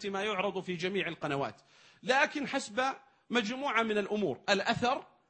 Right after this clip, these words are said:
من خلال الدراسات، أو الصيت من خلال عدد من الكتابات، أو الطريقة الجديدة في تقديم هذا البرنامج.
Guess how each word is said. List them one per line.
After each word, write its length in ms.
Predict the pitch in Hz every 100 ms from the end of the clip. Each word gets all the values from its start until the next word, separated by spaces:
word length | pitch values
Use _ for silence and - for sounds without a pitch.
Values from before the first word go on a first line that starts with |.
| _
من 140 | 196 202
خلال 440 | 214 233 220 208 -
الدراسات، 800 | 185 175 196 175 - 202 247 - - - _ -
أو 300 | 285 269 175 -
الصيت 540 | - - 240 175 -
من 120 | 190
خلال 380 | 180 208 214 190
عدد 320 | 202 240 208
من 240 | 208 208 233
الكتابات، 720 | 190 214 214 208 254 285 - - - 226
أو 160 | 254
الطريقة 480 | 233 - 233 254 220
الجديدة 500 | 220 208 202 226 220
في 200 | - 214
تقديم 560 | 208 - 170 226 196 - _ -
هذا 560 | 202 196 175 180 - - 190
البرنامج. 680 | 180 165 160 139 98 87